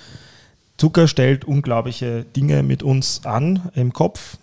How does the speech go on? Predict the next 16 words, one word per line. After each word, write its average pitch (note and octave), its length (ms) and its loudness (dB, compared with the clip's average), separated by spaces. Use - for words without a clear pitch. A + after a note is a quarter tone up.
ähm, A#2+ 300 2
im B2+ 160 0
Verhalten. C3+ 600 -2
Ähm, A2+ 420 0
irgendwo C#3 460 4
brauchen B2+ 560 2
wir A#2+ 180 4
Zucker B2 300 2
aber A2+ 160 4
auch. B2+ 320 2
Ähm, B2 680 2
warum C3+ 380 2
ist E3 200 0
das D#3 120 0
so? C#3 100 0
Also B2+ 300 2